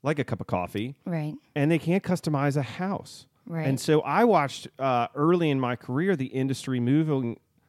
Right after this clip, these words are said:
Speaker 1: uh, people away from having more choices to having fewer choices. So the product was getting more expensive, and it was getting, uh,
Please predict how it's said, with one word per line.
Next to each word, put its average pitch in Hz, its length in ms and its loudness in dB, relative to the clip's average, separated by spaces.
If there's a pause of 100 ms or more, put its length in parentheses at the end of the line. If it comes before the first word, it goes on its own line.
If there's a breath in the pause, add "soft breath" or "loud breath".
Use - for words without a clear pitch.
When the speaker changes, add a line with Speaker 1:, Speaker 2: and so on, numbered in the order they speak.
(180)
Speaker 1:
uh, - 60 -6 (140)
people 156 400 0
away 117 440 2
from 113 220 -4
having 101 320 -2
more 104 220 -2
choices 98 520 -4
to 95 80 -8
having 101 280 -6
fewer 151 360 -8
choices. - 540 -12 (640 soft breath)
So 120 500 2
the 110 140 -2
product 165 480 -2
was 143 140 -2
getting 135 260 -2
more 127 180 0
expensive, 110 760 -6
and 104 120 -4
it - 80 -10
was 98 160 -8
getting, 104 540 -6 (680 soft breath)
uh, 95 200 -10